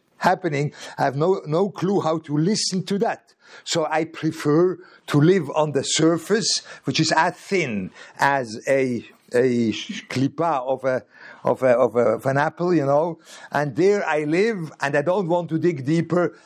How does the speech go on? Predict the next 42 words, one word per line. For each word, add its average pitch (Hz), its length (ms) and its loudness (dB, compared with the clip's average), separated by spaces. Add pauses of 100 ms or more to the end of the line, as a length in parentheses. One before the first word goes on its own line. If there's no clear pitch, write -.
(100)
because 143 240 2
who 180 240 0
knows 151 320 -2
what 135 160 -4
will 131 160 -2
show 131 260 -2
up, 139 340 -2 (280)
and 123 180 -4
I 160 140 2
will 165 100 0
be 151 140 -2
very 143 300 -2
fine 135 420 -4
and 120 180 -6
good. 113 320 -4
You 120 140 -2
don't 190 340 -2
have 160 480 -4
to 143 80 -10
be 151 160 0
a 156 60 0
psychologist, 156 880 -4
okay? 175 460 -2 (720)
Please, - 520 -2
you 123 60 0
know, 147 80 4
you 143 180 0
don't 185 300 -2
have 180 320 -2
to - 100 -8
be 180 140 0
a 160 60 0
psychologist. 151 640 -4 (240)
You 165 80 -2
have 160 120 -2
to 151 60 -10
be 160 160 2
a 143 40 0
Jew 302 420 2
to 135 80 -8
do 123 220 0
that. - 400 -8